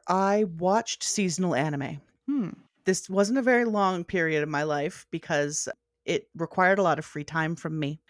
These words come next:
Speaker 2: Hmm.
Speaker 1: And I was looking at a list of seasonal anime, and this was when Symphogear was first running. And I was really charmed by the fusion of two of my favorite genres, idol and magical girl.
Speaker 2: Hmm.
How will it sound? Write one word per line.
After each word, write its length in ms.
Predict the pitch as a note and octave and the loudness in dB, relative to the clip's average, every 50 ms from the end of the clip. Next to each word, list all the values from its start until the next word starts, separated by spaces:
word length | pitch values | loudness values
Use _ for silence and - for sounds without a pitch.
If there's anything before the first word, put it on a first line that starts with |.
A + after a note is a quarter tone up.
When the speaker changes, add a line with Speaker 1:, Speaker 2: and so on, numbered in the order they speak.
| - | -8
Speaker 2:
Hmm. 280 | - G3+ F#3+ F3 F3+ F#3 F3+ _ - | -6 -4 -4 -4 -6 -8 -10 _ 2
Speaker 1:
And 80 | G#3 G3+ | 4 4
I 60 | G3 | 4
was 160 | G3 G3+ G3+ | 4 2 2
looking 240 | A#3 B3 - D#4 E4 | 2 0 0 2 0
at 80 | E4 F4+ | 0 2
a 40 | F4 | 2
list 260 | C#4 A3 A3 G#3+ - | 4 4 2 2 2
of 100 | A#3 A3 | -2 -2
seasonal 360 | - - A3 G#3 G3 G3+ A3 F#3+ | 0 -2 -2 -2 0 0 0 0
anime, 480 | D#3 D3+ D#3 D3+ D3+ D3 D#3 D#3+ - - | 0 0 -2 -2 -4 -4 -6 -8 -8 -6
and 300 | - E3+ E3+ E3 E3+ F3+ | -4 -2 -2 0 0 0
this 180 | G3+ A3 - - | -2 -2 -2 -2
was 220 | C4+ C4 A#3 G#3+ | -2 -2 -2 0
when 200 | G3+ G3 F#3+ F#3+ | 0 0 0 0
Symphogear 580 | G3 - A3+ A3+ A3+ - G3+ F#3 F3+ F3+ E3+ E3 | -2 0 0 0 0 0 -2 0 0 -2 -2 -2
was 120 | E3+ - - | -4 -8 -6
first 320 | - D#3+ D#3 - - - | -4 -6 -6 -6 -6 -4
running. 420 | E3+ G3+ A3+ G3+ C3 C#3 - - - _ _ _ - _ _ _ _ _ _ _ _ _ - | -2 -2 -2 -2 -4 -6 -8 -12 -16 _ _ _ -20 _ _ _ _ _ _ _ _ _ -2
And 320 | G3 G3 F#3+ F#3 F#3 E3+ - _ - | 2 4 4 4 2 0 -4 _ 2
I 160 | G3 A#3 C4+ | 4 4 4
was 240 | D#4 E4 D#4 B3 - | 4 2 0 -2 0
really 240 | G#3 G3+ F#3+ G3 G3 | 2 2 4 2 2
charmed 500 | - - - F3 D#3+ D#3 D3+ E3 E3 - - - | -2 -4 -4 -4 -4 -4 -4 -6 -8 -12 -4 -2
by 440 | F3 D#3 D3+ D3 D3 D3+ D3+ D3+ D3+ _ _ _ _ - | 0 0 0 0 -2 -4 -4 -6 -10 _ _ _ _ -4
the 80 | F#3 F3 | -4 -4
fusion 480 | - - - F#3 G3 G3 - G3 F3+ | -4 -6 -6 -2 -2 -2 0 -2 -2
of 100 | E3+ - - | -4 -4 -6
two 200 | - - G3 F3 | -4 0 0 0
of 100 | E3 E3+ | 2 0
my 140 | F3 D#3+ | 0 0
favorite 500 | E3+ - - F#3 D#3+ D3+ - D3 - - | 0 0 -2 -2 -2 0 -2 -4 -6 -4
genres, 720 | D#3 E3+ A#3 B3+ A#3 F#3 D#3 - - - - - - - _ _ _ _ _ _ _ - | 0 2 4 4 4 2 -2 -4 -6 -6 -6 -10 -10 -12 _ _ _ _ _ _ _ 2
idol 340 | E3 E3+ D#3+ D#3 D#3+ D#3 D#3 | 2 4 4 4 2 0 -2
and 80 | D3 | -2
magical 380 | D#3 D3 D3 - - - - B2+ | -2 -4 -6 -6 -8 -10 -6 -2
girl. 340 | E3 A3 A#3+ - - - _ _ _ _ - | 0 0 0 0 -2 -6 _ _ _ _ -6
Speaker 2:
Hmm. 200 | C4 C4 A3+ F3+ | -4 -2 -2 -4